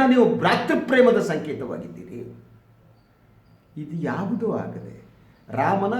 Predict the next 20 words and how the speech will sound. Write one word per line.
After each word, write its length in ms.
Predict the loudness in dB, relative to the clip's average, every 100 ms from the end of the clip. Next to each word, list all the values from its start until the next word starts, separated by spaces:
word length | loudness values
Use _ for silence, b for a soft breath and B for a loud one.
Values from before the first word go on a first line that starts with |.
| -6 -10 -18 -20 -20 _ _ -14
ಯಾವುದೇ 500 | -4 2 6 8 10 8 6 0 -10 -20 -20 _ _
ವ್ಯಾಲ್ಯೂಸ್ 600 | -6 0 2 4 2 -2
ಅಂತ 200 | -6 -6
ಏನ್ 140 | -6 -6
ಹೇಳ್ತೀವಿ 400 | -6 -8 -12 -12
ನಾವು, 200 | -10 -8
ಮೌಲ್ಯ 400 | -6 -6 -6 -6
ಅಂತ 180 | -6 -8
ಏನ್ 140 | -10
ಹೇಳ್ತೀವಿ, 540 | -12 -12 -10 -10 B B B B
ಆ 140 | 0
ಮೌಲ್ಯಗಳನ್ನ 960 | 0 2 2 2 2 2 4 4 6 4
ಒಪ್ಪಿಕೊಳ್ಳದೆ 1400 | 4 4 4 0 -2 4 4 6 4 4 2 0 -8 -14 -20 _ _ _ _ _ _ _ _ _ -14
ರಾಮನನ್ನ 760 | -4 0 2 2 0 0 0 -2
ತೆಗೆದುಕೊಂಡು 920 | -2 -4 -2 0 -2 -2 -6 -6 -6
ಹೋಗಿ 600 | -6 -4 -2 -2 -6 -8 -12 -14 -6
ಅವನನ್ನ 500 | -2 -2 -4 -4 -4
ಒಂದು 420 | -4 -4 -4 -4
ಶಿಲೆಯ 580 | -6 -2 0 4 6 6 2 -6 -12 -6
ಮೂರ್ತಿಯಾಗಿಸುವುದಿದೆಯಲ್ಲ, 1500 | 0 0 0 0 4 4 4 0 -2 -6 -6 -8 -8 -6